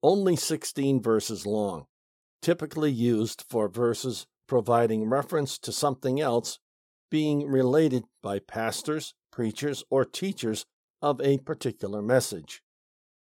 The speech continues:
Personally, I have never heard anyone teaching or preaching strictly from this New Testament book. In fact,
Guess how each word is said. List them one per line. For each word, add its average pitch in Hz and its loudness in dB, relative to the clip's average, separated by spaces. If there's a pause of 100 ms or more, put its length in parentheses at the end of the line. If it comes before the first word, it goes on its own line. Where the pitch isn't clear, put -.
(240)
Personally, 131 0 (540)
I 139 2
have 147 2
never 139 2
heard 120 2 (160)
anyone 139 4
teaching 160 -2
or 120 0
preaching 127 -4
strictly - -6
from 113 -2
this 117 0
New 123 0
Testament 139 -4
book. - -2 (880)
In 117 2
fact, 107 -4